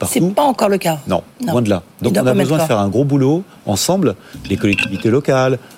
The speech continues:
Speaker 2: euh, le ministère de l'Industrie, euh, les régions qui sont compétentes en, en matière, ou les intercommunalités, pour, euh, essayer, euh, demain de
Speaker 1: Ouais,
Speaker 2: se dire, « Voilà
Speaker 1: mais,
Speaker 2: cinquante
Speaker 1: mais
Speaker 2: sites
Speaker 1: donc
Speaker 2: sur
Speaker 1: c'est
Speaker 2: lesquels vous pouvez venir. »
Speaker 1: C'est ça.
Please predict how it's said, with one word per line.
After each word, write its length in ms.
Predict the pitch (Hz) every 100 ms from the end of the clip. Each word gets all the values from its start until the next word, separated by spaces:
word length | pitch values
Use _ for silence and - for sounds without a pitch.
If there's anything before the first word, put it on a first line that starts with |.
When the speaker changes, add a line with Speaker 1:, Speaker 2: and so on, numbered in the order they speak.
| -
Speaker 2:
euh, 440 | 90 87 90 92
le 120 | 95 101
ministère 420 | 101 101 - 107
de 80 | 101
l'Industrie, 760 | 98 131 156 - 120 120 123 - - -
euh, 260 | 87 87 90
les 100 | 92
régions 580 | 104 143 123 127 127 131 123
qui 100 | -
sont 140 | -
compétentes 520 | 92 95 104 123 120
en, 260 | 104 92 95
en 80 | 95
matière, 340 | 95 98 170
ou 60 | 135
les 140 | 101
intercommunalités, 880 | 110 107 113 113 104 98 95 - 165 - - - -
pour, 280 | 117 127 104
euh, 120 | 92 -
essayer, 640 | 101 - 113 113 143 160 -
euh, 160 | 104 95
demain 340 | 90 117 123
de 60 | 156
Speaker 1:
Ouais, 100 | 220
Speaker 2:
se 80 | -
dire, « 180 | 135 127
Voilà 160 | 117
Speaker 1:
mais, 60 | 120
Speaker 2:
cinquante 300 | - 156 151
Speaker 1:
mais 40 | 175
Speaker 2:
sites 340 | 147 151 165
Speaker 1:
donc 220 | 202 220
Speaker 2:
sur 80 | -
Speaker 1:
c'est 60 | 113
Speaker 2:
lesquels 220 | 107 117
vous 60 |
pouvez 200 | 104 107
venir. » 260 | 92 90 87
Speaker 1:
C'est 160 | - 254
ça. 180 | 240